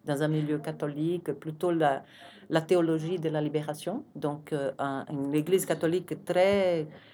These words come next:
très concernée par la pauvreté, très engagée. Donc, pas du tout un milieu conservateur et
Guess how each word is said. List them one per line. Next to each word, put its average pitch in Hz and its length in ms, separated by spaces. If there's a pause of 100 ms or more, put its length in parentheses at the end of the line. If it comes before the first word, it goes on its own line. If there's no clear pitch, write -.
(280)
très 165 640
concernée 196 500
par 190 140
la 165 80
pauvreté, 165 840
très 170 260
engagée. 160 500 (600)
Donc, 160 160
pas 214 120
du 208 140
tout 220 280
un 185 80
milieu 170 360
conservateur 151 1040
et 123 640